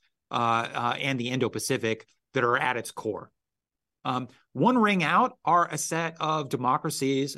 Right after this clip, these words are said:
that are partners of the United States. Uh, think of India's participation in the Quad. You referenced the, the,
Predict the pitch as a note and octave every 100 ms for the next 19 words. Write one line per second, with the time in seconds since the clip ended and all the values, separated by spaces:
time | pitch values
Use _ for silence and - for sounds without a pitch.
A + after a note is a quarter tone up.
0 | - C3+ C#3+ D3+ E3 E3 A#3+ A#3+ F#2+ -
1 | - _ _ _ C#3 A2+ B2 A2+ G#2+ G2+
2 | - A2 - - - A2+ - F3+ F3 E3
3 | - - _ G3 F#3+ D3 - B2+ C3+ -
4 | C3+ C#3 B2+ A#2 G#2+ - G#2+ D#2+ - A2+
5 | A2 - G2+ - - - A2 A2+ G#2